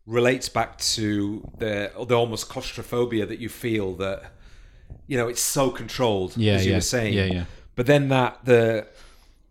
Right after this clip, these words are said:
Speaker 1: there was a sort of tension with that and the scuzziness of the subject matter and, and trying to lean into the more salacious and, you know, grimy elements of film noir,
Speaker 2: Mm.
Speaker 1: which you can never reproduce Night of the Hunter,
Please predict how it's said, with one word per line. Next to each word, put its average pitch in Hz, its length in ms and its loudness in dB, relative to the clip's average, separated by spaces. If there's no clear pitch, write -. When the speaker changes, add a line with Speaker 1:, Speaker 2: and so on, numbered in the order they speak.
Speaker 1:
there 143 120 0
was 139 300 0
a 131 40 -4
sort 131 240 0
of - 40 -8
tension 135 300 0
with 110 140 -4
that 120 140 2
and 113 80 -6
the 113 60 -2
scuzziness 110 640 0
of 110 100 -6
the 104 60 -6
subject 110 400 -6
matter 110 360 -2
and, 104 160 -4
and 113 240 -8
trying 127 480 0
to 123 120 -4
lean 110 300 0
into 104 600 -2
the 113 80 2
more 107 440 2
salacious 107 800 0
and, 95 480 -6
you 113 120 -8
know, 107 120 -2
grimy 110 600 0
elements 104 400 -2
of 95 80 -10
film 104 280 -6
noir, 107 520 0
Speaker 2:
Mm. 107 420 0
Speaker 1:
which 151 160 2
you - 60 -2
can 156 180 2
never 127 420 2
reproduce 123 640 0
Night 117 280 -4
of 110 100 -8
the 101 80 -6
Hunter, 92 440 -10